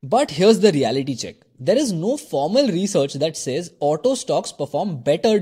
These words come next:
during a specific period or that companies that give importance to social factors perform better than the companies that don't। बोलने का ये मतलब है कि इन हाईली स्पेसिफिक स्ट्रेटजीज की कोई सॉलिड हिस्ट्री नहीं होती जिस पर आप रिलाई कर सकते हैं।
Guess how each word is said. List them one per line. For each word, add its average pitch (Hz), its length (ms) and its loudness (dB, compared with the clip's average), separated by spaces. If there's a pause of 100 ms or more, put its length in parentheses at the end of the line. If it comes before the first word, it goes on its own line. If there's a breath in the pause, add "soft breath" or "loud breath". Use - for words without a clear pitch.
during 139 220 -2
a 208 140 -4
specific 123 420 -6 (120)
period 113 260 -2 (720)
or 247 180 6
that 294 200 2 (140)
companies 226 480 0
that 226 280 2
give 208 160 0
importance 151 600 -2
to 254 80 -2 (140)
social 165 340 0
factors 165 480 -2 (200)
perform 180 280 -2 (180)
better 208 360 4
than 147 160 0
the 196 180 -4
companies 143 440 -4
that 143 280 -4
don't। 104 320 -6 (840)
बोलने 180 300 2
का 349 100 2
ये 247 160 6
मतलब 214 320 0
है 156 120 2
कि 226 100 -6
इन 226 180 -2
हाईली 185 480 -4
स्पेसिफिक 190 540 -6
स्ट्रेटजीज 175 680 -4
की 160 140 -10
कोई 247 200 -4
सॉलिड 220 520 -2
हिस्ट्री 262 520 -2
नहीं 233 200 2
होती 190 300 -2
जिस 143 200 -4
पर - 180 -4
आप 135 260 -4
रिलाई 127 340 0
कर 135 140 -2
सकते 117 280 -8
हैं। 101 260 -8